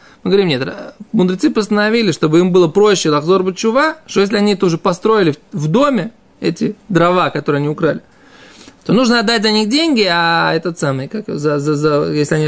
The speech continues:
хозрим бачува возвращаются, хотят исправить.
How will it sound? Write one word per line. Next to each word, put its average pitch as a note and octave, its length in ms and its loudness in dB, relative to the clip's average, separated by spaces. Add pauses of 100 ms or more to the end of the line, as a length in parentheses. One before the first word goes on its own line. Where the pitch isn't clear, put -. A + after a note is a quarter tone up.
хозрим E3+ 380 2
бачува E3 260 2
возвращаются, C#3 540 -2 (1040)
хотят D#3 260 0
исправить. D#3 320 -2